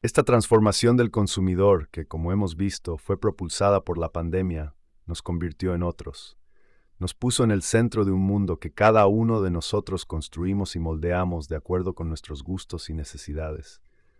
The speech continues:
Un mundo con perspectiva propia,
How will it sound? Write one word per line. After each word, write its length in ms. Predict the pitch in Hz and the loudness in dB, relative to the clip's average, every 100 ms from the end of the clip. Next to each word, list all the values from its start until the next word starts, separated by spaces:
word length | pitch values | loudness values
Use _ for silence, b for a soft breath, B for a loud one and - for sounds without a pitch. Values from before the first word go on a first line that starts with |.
| _ _ _ | _ _ _
Un 140 | 104 | 0
mundo 340 | 113 117 113 107 | 2 4 4 2
con 160 | 95 | 0
perspectiva 720 | 87 85 - 85 - 104 98 - | -4 -6 -6 -10 -6 0 0 0
propia, 520 | 95 90 78 69 | -2 -2 -4 -12